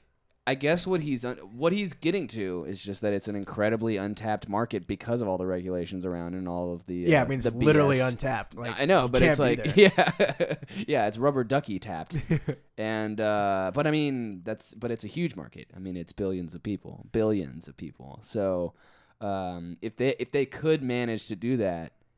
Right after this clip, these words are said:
Speaker 1: you know, why not try?
Speaker 2: Sure.
Speaker 1: So I, I think it's definitely, it doesn't seem like there's a lot of, like, fallout, like a, like a
Speaker 2: Isn't it,
Speaker 1: drawback
Speaker 2: isn't
Speaker 1: from
Speaker 2: it
Speaker 1: trying to
Speaker 2: odd
Speaker 1: do it.
Speaker 2: that he's meeting with not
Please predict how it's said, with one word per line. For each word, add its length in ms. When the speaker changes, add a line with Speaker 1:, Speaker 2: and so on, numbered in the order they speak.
Speaker 1:
you 80
know, 100
why 200
not 160
try? 440
Speaker 2:
Sure. 220
Speaker 1:
So 400
I, 220
I 60
think 220
it's 260
definitely, 840
it 100
doesn't 260
seem 220
like 160
there's 160
a 60
lot 220
of, 180
like, 240
fallout, 540
like 140
a, 200
like 220
a 240
Speaker 2:
Isn't 280
it, 40
Speaker 1:
drawback 520
Speaker 2:
isn't 180
Speaker 1:
from 80
Speaker 2:
it 40
Speaker 1:
trying 200
to 60
Speaker 2:
odd 200
Speaker 1:
do 60
it. 20
Speaker 2:
that 280
he's 480
meeting 380
with 260
not 480